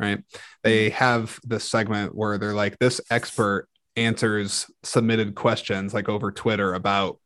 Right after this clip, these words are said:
Speaker 1: whatever their field of expertise is. And they had this person on, uh, that's a trash expert. Like, they're, that's
Speaker 2: Ooh.
Speaker 1: their job is, like, waste disposal and doing it, you know, e-, um, you know, according to the environment and things like that.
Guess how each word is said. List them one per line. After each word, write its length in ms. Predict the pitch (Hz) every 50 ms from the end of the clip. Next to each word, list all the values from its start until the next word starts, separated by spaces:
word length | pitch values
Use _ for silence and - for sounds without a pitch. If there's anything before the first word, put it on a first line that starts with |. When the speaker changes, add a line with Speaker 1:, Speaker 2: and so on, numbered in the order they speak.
| _ _
Speaker 1:
whatever 400 | 113 110 107 107 107 101 104 101
their 160 | 92 95 95
field 240 | - - 113 104 95
of 80 | 92 101
expertise 560 | 95 98 - - - - - 107 101 98 101
is. 280 | 110 110 113 113 - - - - - - - - -
And 140 | - 117 117
they 80 | 110
had 260 | 110 - 147 151 151 139
this 180 | 131 120 - - _ -
person 400 | - 143 139 135 - 131 113 107
on, 340 | 107 104 104 104 107 104 - _ _ _ _ _ -
uh, 360 | - 104 104 104 104 104 101
that's 220 | 98 110 107 101 -
a 20 | 95
trash 460 | - - - 123 117 110 104 - -
expert. 500 | 85 85 - - - 78 69 92 - - -
Like, 240 | 107 104 101 - -
they're, 320 | 110 107 110 107 107 95 -
that's 320 | 113 110 104 107 101 -
Speaker 2:
Ooh. 60 | -
Speaker 1:
their 140 | 113 104 104
job 520 | 98 107 123 123 120 110 107 104 104 95
is, 240 | 107 92 107 104 101
like, 140 | 110 104 101 - 113
waste 260 | 107 107 107 - -
disposal 800 | - - - - 104 104 107 104 113 104 104 104 104 104 101
and 200 | - 101 104 101
doing 240 | 101 104 101 104 104
it, 380 | 101 101 - - - - - - - _ -
you 120 | 113 104
know, 320 | 98 98 95 98 98 92 - -
e-, 240 | 107 104 - _ - 101
um, 480 | 98 98 95 92 92 92 95 98 - - _ _ _ _ _ _ _ _ _ _
you 80 | 120 107
know, 180 | 98 95 90 90
according 400 | 90 - - 113 101 101 98 101
to 120 | - 104
the 100 | 95 98
environment 560 | 95 92 90 92 90 92 92 92 90 90 90 87
and 60 | 87
things 220 | - 95 92 85 -
like 160 | - - - -
that. 300 | 123 139 151 156 -